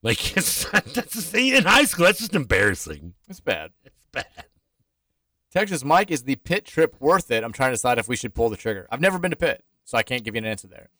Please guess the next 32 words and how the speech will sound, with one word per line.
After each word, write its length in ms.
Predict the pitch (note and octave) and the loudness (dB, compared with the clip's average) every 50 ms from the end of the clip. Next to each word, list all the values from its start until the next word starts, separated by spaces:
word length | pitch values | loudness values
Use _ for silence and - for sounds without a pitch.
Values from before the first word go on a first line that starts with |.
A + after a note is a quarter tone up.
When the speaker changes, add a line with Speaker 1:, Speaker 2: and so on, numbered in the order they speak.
| _ _ - | _ _ -4
Speaker 1:
Um, 640 | A2+ A#2 B2 B2 B2 B2 B2 B2+ B2+ B2+ B2+ B2+ | 0 2 2 2 2 0 0 0 0 0 0 0
Speaker 2:
I've 80 | B2 C3+ | 2 2
had 140 | E3 D#3 | 2 2
friends 300 | - - D3+ F3+ F#3+ F3 | 2 2 0 2 2 2
that 100 | C3 B2+ | 0 -2
have 80 | A#2 G2 | -2 0
been 180 | G#2 G#2+ G2 F#2+ | -2 -4 -4 -2
there, 340 | F#2+ F#2 F#2 F2 F2 F2+ _ _ - | -6 -6 -6 -8 -10 -14 _ _ -10
and 480 | A#2+ A#2+ A#2+ A2+ A2 G#2+ G#2+ G#2+ G#2 _ _ _ _ _ _ _ _ _ _ _ _ _ _ _ _ _ _ _ _ _ _ _ _ _ _ _ _ _ _ _ _ C3 B2 - | -4 -2 0 0 0 -2 -4 -8 -12 _ _ _ _ _ _ _ _ _ _ _ _ _ _ _ _ _ _ _ _ _ _ _ _ _ _ _ _ _ _ _ _ _ _ -4
they're, 200 | C#3 B2+ A#2 - _ _ | -2 -2 -2 -4 _ _
I 40 | C#3+ | -12
mean, 120 | D3+ D#3+ E3 | -10 -6 -4
if 120 | E3 - | -4 -4
you 80 | E3+ F#3+ | -2 0
wanna, 140 | G#3 A3 F3+ | 2 4 4
like, 140 | D#3+ B2+ | 4 4
go 160 | - C#3+ C#3+ C#3+ | 4 4 6 6
out 80 | C#3+ | 4
in 40 | C3 | 4
the 60 | A#2+ | 2
city, 480 | - - - F3 D#3+ C#3+ C#3 C#3 C3+ _ _ _ | -6 -2 0 2 2 4 2 2 -2 _ _ _
I 120 | D3+ D3+ D3 | -6 -4 -4
don't 80 | C3+ | -4
know 60 | C3+ | -4
what 100 | C3 A2 | -6 -4
to 20 | - | -2
tell 100 | C3 B2+ | 0 0
you, 60 | A#2+ | 0
like, 140 | A#2+ G#2+ - | 0 -2 0
that'll 160 | C3 C3 B2+ | 0 0 0
be 80 | B2+ A#2 | 0 -2
fun. 240 | - B2+ B2 A#2 | -2 -2 -2 -2